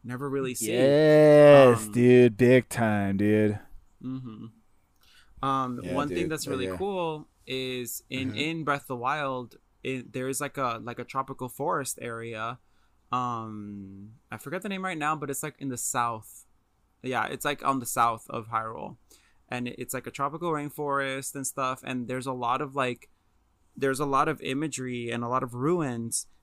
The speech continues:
Speaker 1: that, um, look eerily similar to a lot of the symbolism that we've seen so far within the trailers. Um, there's a lot
Speaker 3: Mm-hmm.
Speaker 1: of theories that,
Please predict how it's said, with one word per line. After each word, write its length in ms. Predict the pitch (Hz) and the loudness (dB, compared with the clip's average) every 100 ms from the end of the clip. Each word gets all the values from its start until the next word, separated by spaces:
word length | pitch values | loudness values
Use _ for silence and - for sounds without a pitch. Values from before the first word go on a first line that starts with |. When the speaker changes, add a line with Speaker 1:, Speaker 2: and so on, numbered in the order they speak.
| _ 120 | _ -8
Speaker 1:
that, 540 | 131 127 123 113 - - _ _ _ - | -4 -2 -2 -4 -6 -16 _ _ _ -6
um, 720 | 127 120 113 107 104 104 113 _ _ _ _ _ 135 | -4 -4 -6 -10 -12 -14 -18 _ _ _ _ _ -6
look 300 | 147 - - - | -6 -6 -20 -6
eerily 480 | 170 233 302 285 285 | -2 -2 -2 -4 -4
similar 840 | - 247 254 247 202 139 131 123 - | -2 -2 -2 0 0 0 -2 -4 -8
to 400 | - 165 156 156 | -6 -4 -4 -4
a 60 | 151 | -4
lot 160 | 151 | -2
of 60 | 156 | -2
the 80 | 156 | -4
symbolism 520 | - 156 156 147 151 | -4 -2 -4 -4 -6
that 120 | 139 | -6
we've 200 | 139 135 | -6 -6
seen 680 | - - 143 139 131 123 123 | -6 -6 -6 -6 -6 -8 -10
so 280 | - - 127 | -6 -4 -4
far 640 | 123 135 123 113 107 110 - | -6 -6 -4 -4 -6 -10 -14
within 240 | 123 123 120 | -14 -12 -12
the 60 | |
trailers. 640 | 120 135 123 107 117 110 - _ - | -10 -10 -10 -8 -10 -12 -16 _ -6
Um, 600 | 117 113 110 107 104 - - - _ _ - | -4 -4 -6 -10 -14 -16 -20 -20 _ _ -10
there's 140 | 131 | -6
a 60 | 123 | -2
lot 120 | 131 | 0
Speaker 3:
Mm-hmm. 60 | 131 | 0
Speaker 1:
of 60 | 135 | 0
theories 560 | 165 175 170 156 156 | 0 0 0 -2 -2
that, 420 | 151 131 135 135 | -2 0 0 -2